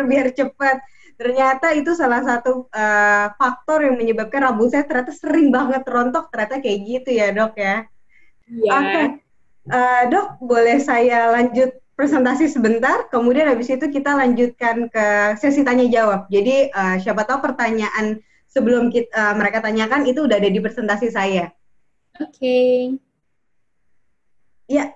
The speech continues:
Speaker 1: eh, Bapak Ibu Uni Health, Bapak Ibu masih semangat? Masih, oke. Coba yang bilang masih semangat, boleh tulis di kolom chat mana yang masih semangat, mana yang dengerin tadi presentasi dokter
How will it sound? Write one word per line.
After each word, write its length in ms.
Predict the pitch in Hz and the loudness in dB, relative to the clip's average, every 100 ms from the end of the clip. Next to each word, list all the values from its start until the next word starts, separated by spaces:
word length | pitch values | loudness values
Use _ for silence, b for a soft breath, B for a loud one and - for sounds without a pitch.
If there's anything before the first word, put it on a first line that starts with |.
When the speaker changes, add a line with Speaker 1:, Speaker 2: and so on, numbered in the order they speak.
| _ | _
Speaker 1:
eh, 600 | 247 226 214 208 202 202 208 220 | -4 0 0 0 2 2 2 0
Bapak 320 | 226 233 226 | 2 2 2
Ibu 80 | 226 233 233 | 2 2 2
Uni 160 | 226 254 | 4 2
Health, 320 | 359 - - | 0 -4 -2
Bapak 320 | 285 196 220 | 0 0 0
Ibu 160 | 226 262 | 0 0
masih 320 | 269 311 330 | 0 2 4
semangat? 480 | 311 320 359 - - _ _ _ _ _ _ _ _ _ _ _ _ _ _ _ _ _ _ _ _ | 2 4 0 -4 -18 _ _ _ _ _ _ _ _ _ _ _ _ _ _ _ _ _ _ _ _
Masih, 800 | 202 214 226 269 269 262 254 240 226 220 | -4 -2 -2 -2 0 2 4 4 2 2
oke. 480 | 247 247 262 254 247 | 0 2 2 4 2
Coba 160 | 285 320 | 2 2
yang 160 | 311 285 | 4 4
bilang 240 | 302 302 | 4 4
masih 240 | 285 285 330 | 2 2 2
semangat, 400 | 277 294 320 277 | 2 2 2 2
boleh 320 | 277 285 285 | 2 2 2
tulis 320 | 294 294 - | 2 2 2
di 160 | 277 277 | -4 -2
kolom 480 | 285 269 277 285 | 0 2 4 4
chat 240 | 294 302 311 294 | 2 0 -2 0
mana 240 | 277 277 | 0 2
yang 160 | 277 277 | 2 2
masih 320 | 330 294 294 | 0 0 0
semangat, 400 | 285 262 294 302 | 2 2 0 2
mana 320 | 262 262 269 | 0 0 0
yang 80 | 254 | 2
dengerin 320 | 254 269 277 | 4 2 2
tadi 240 | 262 262 | 2 0
presentasi 480 | 262 277 277 254 277 | -2 -4 -2 -2 0
dokter 320 | 262 254 262 | 0 0 0